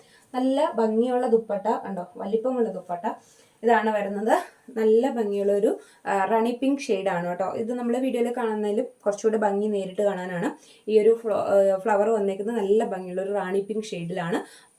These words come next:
ആ, പ്ലസ്, ആ, ഇതും ദുപ്പട്ടയും റാണി പിങ്ക് ആണ് കേട്ടോ വരുന്നത്. നല്ല ഭംഗിയുള്ള റാണി പിങ്ക് ആണ് വരുന്നത്. റാണി പിങ്ക് വൈറ്റ് ആ ഒരു കോമ്പിനേഷനിലാണ് വന്നേക്കുന്നത്. നെക്സ്റ്റ് വൺ ഇത് വരും. സിക്സ് ഡബിൾ നയൻ ആണ് റേറ്റ് വരുന്നത്. ഇതാണ് കേട്ടോ.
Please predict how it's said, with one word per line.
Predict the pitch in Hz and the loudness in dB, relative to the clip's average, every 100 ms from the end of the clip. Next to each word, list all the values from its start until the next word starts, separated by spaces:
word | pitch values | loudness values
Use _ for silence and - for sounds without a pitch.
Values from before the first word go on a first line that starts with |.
| - | -2
ആ, | 196 190 | 0 2
പ്ലസ്, | 190 208 233 - 214 | 2 2 2 0 -4
ആ, | 208 196 | -2 -2
ഇതും | 190 226 247 | -2 -2 -2
ദുപ്പട്ടയും | 214 214 202 285 | -4 -4 -2 -2
റാണി | 320 190 180 | 0 -2 -2
പിങ്ക് | 196 190 | -6 -6
ആണ് | 175 160 | -6 -6
കേട്ടോ | 165 | -4
വരുന്നത്. | 185 170 160 | -4 -6 -10
നല്ല | 180 185 | -10 -8
ഭംഗിയുള്ള | 196 190 190 190 | -6 -6 -6 -6
റാണി | 185 175 | -6 -6
പിങ്ക് | 175 180 180 | -8 -8 -8
ആണ് | 165 165 | -6 -8
വരുന്നത്. | 160 180 - - - - | -8 -6 -8 -10 -12 -2
റാണി | 226 233 | 2 2
പിങ്ക് | 254 262 | 0 0
വൈറ്റ് | 392 269 214 233 | 2 2 2 2
ആ | 220 | 2
ഒരു | 214 | 2
കോമ്പിനേഷനിലാണ് | 214 208 196 185 190 196 190 175 | 0 -4 -4 -8 -6 -6 -4 -4
വന്നേക്കുന്നത്. | 185 180 175 185 233 453 | -6 -6 -8 -4 0 2
നെക്സ്റ്റ് | 226 - 185 | 0 -4 -8
വൺ | 175 | -8
ഇത് | 170 | -4
വരും. | 180 196 269 - - - | 0 0 -2 -10 -20 -10
സിക്സ് | 339 - 247 | -8 -6 -2
ഡബിൾ | 226 220 | 0 0
നയൻ | 214 214 | -2 -6
ആണ് | 202 240 285 | -4 -2 4
റേറ്റ് | 233 208 220 | 4 4 0
വരുന്നത്. | 190 196 381 - | 0 -2 -4 -6
ഇതാണ് | 208 175 147 | -8 -8 -6
കേട്ടോ. | 151 240 | -8 -6